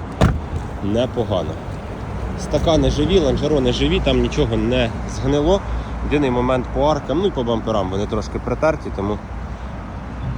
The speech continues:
можливо потрібно буде підфарбувати, друзі. А так, абсолютно їздова машина за відносно невеликий бюджет.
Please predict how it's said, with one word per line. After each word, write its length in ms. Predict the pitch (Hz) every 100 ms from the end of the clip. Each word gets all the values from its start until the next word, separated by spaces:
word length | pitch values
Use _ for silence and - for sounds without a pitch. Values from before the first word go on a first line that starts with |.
| -
можливо 500 | 110 120 135 156 135
потрібно 400 | 117 107 131 120
буде 240 | 113 120 104
підфарбувати, 720 | 107 - 104 101 95 90 87
друзі. 300 | 87 85 117
А 80 |
так, 200 | - 170 - - - - - - - - -
абсолютно 480 | - 151 139 123 117
їздова 400 | 113 120 123 123
машина 420 | 120 160 165 110
за 200 | 107 107
відносно 440 | 107 117 113 110
невеликий 480 | 104 107 107 98 104
бюджет. 360 | 95 104 143